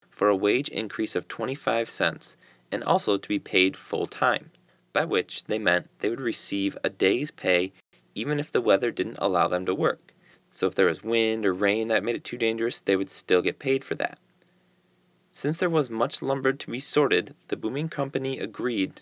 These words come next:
to their demands for wages, but balked at the full-time clause. Eventually, after a short strike, this demand was met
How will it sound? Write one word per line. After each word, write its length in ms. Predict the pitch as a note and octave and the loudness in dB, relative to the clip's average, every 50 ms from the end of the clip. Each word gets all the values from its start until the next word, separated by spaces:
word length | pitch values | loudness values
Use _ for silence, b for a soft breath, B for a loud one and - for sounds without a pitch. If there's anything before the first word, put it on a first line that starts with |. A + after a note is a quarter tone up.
| _ - | _ -12
to 100 | - G#2 | -4 0
their 140 | G2+ G#2 B2+ | 0 0 0
demands 460 | C#3+ D3 A#2 F#2+ F#2 F#2 G2+ - - | 0 0 0 2 2 0 -2 -4 -4
for 120 | - G#2+ | -2 0
wages, 460 | G#2 B2+ D3 C#3 - - F2+ F2 - B B B B B B B - | 2 2 0 0 0 0 0 -2 -2 B B B B B B B -4
but 180 | G#2+ - - - | -4 -4 0 0
balked 320 | B2 C#3+ D3+ D3+ _ - | 0 0 0 -2 _ -6
at 160 | - - - | -6 -6 -6
the 80 | - - | -6 -10
full-time 580 | - - - A2+ A2+ - - G2 F#2+ F#2 F#2 | -8 -4 -4 -2 -2 -2 -2 -2 -2 -2 -2
clause. 540 | F2 - - C3+ A#2 F#2 - - - - - b b b b b b b b b b _ _ _ _ _ | -4 -2 0 2 2 2 0 -2 -6 -12 -14 b b b b b b b b b b _ _ _ _ _
Eventually, 480 | G2+ G#2+ A#2+ D3+ F3+ - - E3+ F3 - | -4 -2 -2 -2 -2 -4 -8 -6 -4 -4
after 280 | - - - - A2 | -4 -4 -2 -2 -2
a 20 | A2 | -2
short 300 | - - B2+ A#2 - - | 0 0 0 0 0 -2
strike, 460 | - - G#2 G2+ F#2+ F2+ - - - _ | -4 0 2 4 4 4 2 -4 -16 _
this 200 | A2 A2+ A2 - | -4 -4 -4 -4
demand 400 | - C3+ A2+ F#2+ F#2 F#2 G2+ G#2 | -4 -4 -2 0 0 0 0 -2
was 200 | G2+ F#2+ - - | -4 -6 -4 -4
met 280 | F#2 F2 E2+ E2+ - | -4 -4 -4 -4 -6